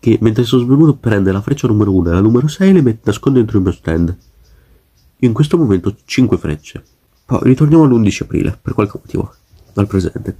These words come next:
Si combatte in un combattimento bellissimo in stile Dragon Ball Z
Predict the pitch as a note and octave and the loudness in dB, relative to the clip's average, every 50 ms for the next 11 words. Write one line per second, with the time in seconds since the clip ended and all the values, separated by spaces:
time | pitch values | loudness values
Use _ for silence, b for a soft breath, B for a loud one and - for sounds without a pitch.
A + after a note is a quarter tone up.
0 | - - - - - - B2+ C3 C3 A#2+ A2 A2 - G#2 G2 F#2+ - A2+ A#2 A2+ | -16 -18 -18 -14 -6 0 0 2 2 0 -2 -4 -4 -4 -4 -2 0 -2 -2 0
1 | - C3 B2 A2 A2 - G2 G2 - G2+ G2+ A2 A#2+ B2 B2+ A#2+ A2 - G2+ G2+ | 2 0 0 0 -2 -6 -6 -4 -2 0 0 2 2 2 2 0 2 0 0 -2
2 | - - - A#2+ A2 G#2 G2+ G2 F#2+ F#2+ F#2 F2+ - _ _ _ _ _ _ _ | -2 -2 -2 0 0 0 0 0 0 0 -2 -4 -6 _ _ _ _ _ _ _
3 | _ _ _ _ _ _ _ _ _ _ _ _ - - - - A#2 A#2+ A#2 A#2 | _ _ _ _ _ _ _ _ _ _ _ _ -14 -12 -8 -4 -2 0 0 2
4 | G#2+ G2+ F#2+ F#2+ G2+ - F#2 F#2 F#2 F2+ E2+ E2+ D2+ - | 0 0 0 0 0 0 0 0 0 0 0 -2 -2 -4